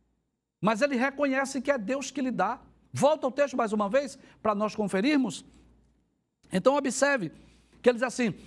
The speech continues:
"Ó Deus de meus pais, eu te louvo e celebro porque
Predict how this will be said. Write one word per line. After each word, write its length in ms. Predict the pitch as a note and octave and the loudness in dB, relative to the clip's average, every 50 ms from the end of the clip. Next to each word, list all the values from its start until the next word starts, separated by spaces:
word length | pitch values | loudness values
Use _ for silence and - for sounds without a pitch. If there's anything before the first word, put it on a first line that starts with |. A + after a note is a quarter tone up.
| - - | -6 0
"Ó 160 | F#3+ B3 C#4+ C#4+ | 2 2 2 2
Deus 580 | G3+ E3+ E3+ A3 C4 D4 D#4 E4 E4 C4+ G#3 | 0 0 2 2 2 2 2 0 0 -2 -2
de 140 | F3+ C#4 C4 | 0 0 2
meus 300 | A#3 A#3+ A3+ G#3 - - | 2 2 0 -2 -4 -10
pais, 800 | - - E3 E3 E3 D#3 C#3+ C3 - - - - - - - - _ _ _ _ _ _ _ _ _ _ _ _ _ _ _ _ _ _ _ _ _ - | -8 -6 -4 -4 -4 -4 -6 -10 -12 -14 -18 -18 -20 -20 -20 -20 _ _ _ _ _ _ _ _ _ _ _ _ _ _ _ _ _ _ _ _ _ 4
eu 360 | B3 C4 D4+ D#4+ E4 E4 D#4+ | 4 4 4 4 0 -2 -2
te 160 | D4+ C#4+ D4 | 0 0 2
louvo 640 | C4+ B3 A#3 B3 B3 B3 A#3+ A#3+ G#3+ D3+ B2+ F3 G#3+ | 4 6 6 6 6 4 4 2 0 -6 -4 -2 -2
e 40 | G#3+ | -2
celebro 600 | - - - A#3 G#3+ G3+ F#3+ G#3 G#3+ G3 G3+ F3+ | -2 -2 -2 -2 -2 0 -2 -2 -2 -4 -6 -6
porque 560 | - G3+ F#3+ F#3+ - G3+ G3+ G3 - - | -4 -4 -4 -4 -2 -4 -4 -4 -6 -18